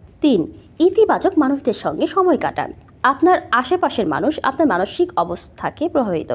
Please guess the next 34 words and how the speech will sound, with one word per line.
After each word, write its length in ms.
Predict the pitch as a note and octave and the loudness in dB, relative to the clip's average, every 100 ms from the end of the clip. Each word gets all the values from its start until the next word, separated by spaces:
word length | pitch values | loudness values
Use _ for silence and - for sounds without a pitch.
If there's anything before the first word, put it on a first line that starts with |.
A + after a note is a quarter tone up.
| - | -2
করে। 180 | B2+ G#2 - - - - | -4 -4 -12 -20 -10 0
নেতিবাচক 440 | C#4+ F#4 G#4 G#4 G4+ | 2 4 4 2 2
মানুষদের 320 | F3 F3 F3+ F3 | 2 0 -4 -2
কারণে 240 | D3 D#3+ E4+ - | -2 0 -2 -2
আপনার 220 | A#3 C#4 A#3+ | -2 -2 -2
হতাশা 320 | F3 A#3+ F#4+ | -2 -2 0
বেড়ে 160 | G#3+ D#3+ | 0 -2
যেতে 140 | C3 D#3 | -6 -6
পারে, 160 | A2 - - - - - | -6 -6 -12 -20 -10 -2
তাই 140 | G#3 - C4+ | -2 0 -4
ইতিবাচক 460 | C#4 F4+ G3 D4+ G#4+ - | 2 2 2 0 -2 0
ও 20 | D4 - - D4+ | 0 0 -6 -2
অনুপ্রেরণাদায়ক 680 | F4+ A#4 E4 A#3+ G3+ C#3+ E3+ - D3+ | 0 2 2 0 -2 -4 -6 -8 -8
মানুষদের 360 | - F3+ G#3 - | -8 -8 -8 -8
সাথে 160 | - F4 | -6 -2
সময় 220 | F4+ D4 - | 0 0 -2
কাটান। 240 | - - - - - | -6 -10 -12 -20 -2
নিজের 260 | C#4 D#4 G#4 C4 | 2 4 4 2
পছন্দের 380 | B3+ F4+ D4+ A#3 | 2 2 0 0
কাজ 120 | D3 - | -2 -2
করুন 200 | E3+ A#2+ - - | -4 -4 -8 -4
এবং 120 | A3 D4+ | 0 0
সেখানে 380 | D#4 D#4 G#4 D4+ - - - D4 | 2 0 2 2 0 -8 0 2
নতুন 220 | D#4 A#4+ D#4+ | 4 4 4
মানুষদের 320 | A3+ G#3+ F#3 - | 2 -2 -4 -4
সাথে 180 | - F#4 | -2 0
পরিচিত 300 | G4 D#4 - A2 | 2 0 -2 -8
হন, 140 | G#2+ - - - - - - D#4+ | -6 -8 -10 -20 -20 -20 -2 2
এতে 120 | - C5 | 4 2
আপনি 180 | C5 E4 B4 - F#4+ | 4 4 4 0 0
ইতিবাচক 400 | G4 G4+ G#3+ G3 F#3+ | 2 2 0 -4 -4
সম্পর্ক 340 | C#3+ D3 C#3+ G3+ | -2 -2 0 2
গড়ে 160 | - G3 | 2 0
তুলতে 200 | F3+ D#3 | -2 -4